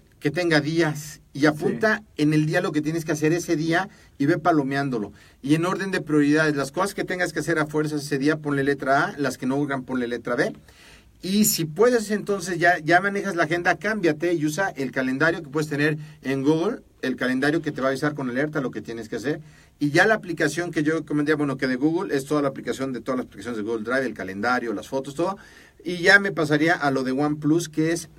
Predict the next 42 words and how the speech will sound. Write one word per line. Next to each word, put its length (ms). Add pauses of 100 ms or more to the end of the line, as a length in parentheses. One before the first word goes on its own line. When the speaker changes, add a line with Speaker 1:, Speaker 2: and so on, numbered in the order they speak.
Speaker 1:
una 200
herramienta 540
que 100
te 120
va 120
recordando 460
las 180
tareas 400 (260)
en 160
base 420
a 100
las 220
metas 300
que 100
tienes 400
a 160
dos, 260
a 80
tres, 220
a 60
cinco 300
y 80
a 40
diez 260
años, 360 (260)
los 200
propósitos 680
y 40
las 140
cosas 200
que 80
tienes 280
por 180
cumplir. 460 (560)
Eso 180
a 60
veces 240
es 60
más 180
complicado 520
porque 180
Speaker 2:
Claro. 220